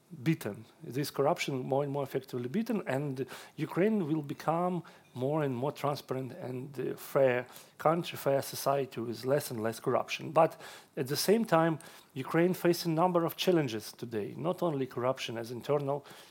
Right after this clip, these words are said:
challenge, but also external problem. Ukraine, as in Norway,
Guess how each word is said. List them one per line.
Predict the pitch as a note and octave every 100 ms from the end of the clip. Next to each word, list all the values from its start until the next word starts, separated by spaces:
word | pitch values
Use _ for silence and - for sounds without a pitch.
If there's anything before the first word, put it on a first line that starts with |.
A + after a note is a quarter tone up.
| -
challenge, | - C3+ C3 B2 -
but | A#2+ -
also | C3 B2 C3 B2+
external | - - D#3 C#3+ A2
problem. | G#2 B2 D#3 D3+ C#3 - - - - -
Ukraine, | - C#3 - G3 G#3 -
as | C#3
in | C3+
Norway, | C3+ F#3+ F#3